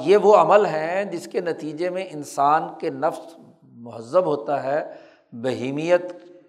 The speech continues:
ٹوٹتی ہے اور ملکیت ترقی کرتی ہے، تہذیب نفس اس سے پیدا ہوتا ہے۔ اور اسی طریقے سے حضور نے فرمایا تھا کہ امر بالمعروف صدقہ ہے اور نہی عن المنکر صدقہ ہے۔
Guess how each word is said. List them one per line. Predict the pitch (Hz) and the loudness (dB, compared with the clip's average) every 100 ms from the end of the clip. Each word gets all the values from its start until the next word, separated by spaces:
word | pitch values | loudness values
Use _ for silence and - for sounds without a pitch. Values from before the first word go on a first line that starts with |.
| _ | _
ٹوٹتی | - 185 185 - 180 | 0 0 0 -4 -2
ہے | 147 156 | 0 2
اور | 170 147 | 4 2
ملکیت | 123 143 160 - 175 175 | 2 4 4 2 0 0
ترقی | - 147 147 190 | 0 0 0 -4
کرتی | 151 139 147 139 | -4 -6 -6 -6
ہے، | 123 147 180 - - _ _ _ | -2 -2 -4 -14 -20 _ _ _
تہذیب | - 151 127 165 185 | 4 4 4 4 4
نفس | 170 170 - | 6 4 2
اس | - | -8
سے | - | -6
پیدا | 170 160 156 | 0 2 4
ہوتا | 160 - 139 - | 2 0 -6 -10
ہے۔ | - _ _ _ _ _ _ _ _ - _ _ _ _ _ _ _ _ | -16 _ _ _ _ _ _ _ _ -20 _ _ _ _ _ _ _ _
اور | 156 196 | 6 6
اسی | 208 214 | 6 -2
طریقے | 220 233 269 | -4 -4 -4
سے | 269 220 | -2 0
حضور | 180 160 202 | 0 0 2
نے | 214 | 2
فرمایا | 185 185 185 196 | 2 4 4 4
تھا | 208 | 2
کہ | 196 | 0
امر | 277 180 202 | 0 2 2
بالمعروف | 185 190 170 165 190 185 | 2 2 4 4 4 0
صدقہ | 180 170 - | -2 -2 2
ہے | 175 156 170 | 2 4 2
اور | 185 160 | 4 2
نہی | 143 147 175 | 0 -4 -2
عن | 170 | -2
المنکر | 165 160 143 143 196 | -2 -6 -6 0 -2
صدقہ | 185 151 - 143 | 0 -6 -4 -4
ہے۔ | 117 | -4